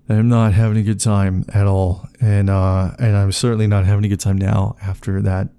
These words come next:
horrendous attempt at sleep. And now I'm, <laughs> I'm nervous. I'm nervous to try going to sleep now. Like, what do I do? What do I do with that?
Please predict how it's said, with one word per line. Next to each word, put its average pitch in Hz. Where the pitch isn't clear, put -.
horrendous 98
attempt 104
at 107
sleep. 107
And 107
now 110
I'm, 101
<laughs> -
I'm 117
nervous. 117
I'm 110
nervous 120
to 127
try 120
going 120
to -
sleep 185
now. 107
Like, 104
what 113
do 151
I 175
do? 160
What 113
do 175
I 196
do 196
with 113
that? 101